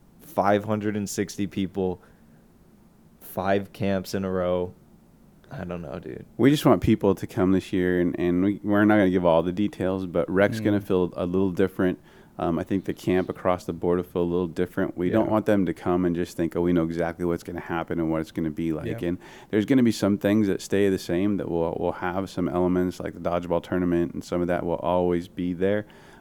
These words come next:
Speaker 2: But we want it to have different feel. We want it to have a different things, but with the same excitement, the same
Speaker 1: Yeah.
Speaker 2: momentum, the same,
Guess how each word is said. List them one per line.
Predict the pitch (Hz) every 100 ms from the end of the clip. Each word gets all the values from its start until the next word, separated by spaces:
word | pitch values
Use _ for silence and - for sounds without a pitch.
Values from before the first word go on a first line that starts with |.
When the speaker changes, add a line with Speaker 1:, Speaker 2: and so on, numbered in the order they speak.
| _
Speaker 2:
But | 101
we | 95
want | 98 95 101 104
it | -
to |
have | 92 92 90 87 80
different | 85 - 85 - -
feel. | 92 87 85
We | 85 85
want | 85 85
it | -
to | 87
have | 87 85
a |
different | 80 90 - 85 -
things, | 87 87 85
but | 87
with | 90 85
the | 90
same | - 98 90
excitement, | 78 - 95 82 87
the | -
same | 82 - 87 87
Speaker 1:
Yeah. | 85
Speaker 2:
momentum, | 87 90 87 85 85
the |
same, | - 92 85 82